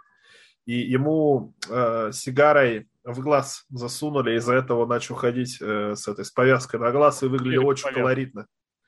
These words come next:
Speaker 1: И сейчас Бобби Лэшли, возможно, тоже с повязкой будет ходить. Будет такой пират чернокожий,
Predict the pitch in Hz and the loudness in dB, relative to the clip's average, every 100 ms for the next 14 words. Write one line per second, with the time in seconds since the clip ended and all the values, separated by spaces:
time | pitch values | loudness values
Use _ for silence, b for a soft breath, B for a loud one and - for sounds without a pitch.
0 | b b b b b b _ _ _ 120 | b b b b b b _ _ _ -2
1 | 127 127 131 131 147 131 139 131 135 156 | 0 0 -4 2 2 4 2 4 4 4
2 | - 143 127 123 120 113 113 127 - - | 2 0 0 -2 -10 -10 -12 -14 -14 -6
3 | 123 113 - 110 110 104 113 110 107 117 | -4 -4 -6 -10 -8 -8 -6 -6 -6 -6
4 | 123 113 117 117 131 120 127 127 - 120 | -6 -8 -8 -6 0 2 2 -2 -10 -8
5 | 117 117 123 113 110 | -8 -8 -6 -6 -8